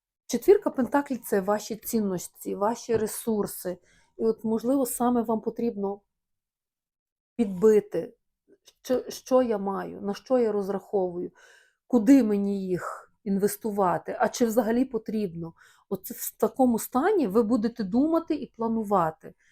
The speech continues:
скільки я маю, що я маю, куди мені їх,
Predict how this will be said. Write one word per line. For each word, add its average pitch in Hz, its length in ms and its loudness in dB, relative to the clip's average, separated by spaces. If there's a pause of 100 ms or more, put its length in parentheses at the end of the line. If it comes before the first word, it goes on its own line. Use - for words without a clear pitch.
(180)
скільки 233 480 -2
я 180 140 -2
маю, 180 360 -6
що 240 320 4
я 190 160 0
маю, 175 380 -4
куди 226 380 2
мені 190 400 -4
їх, 190 380 -10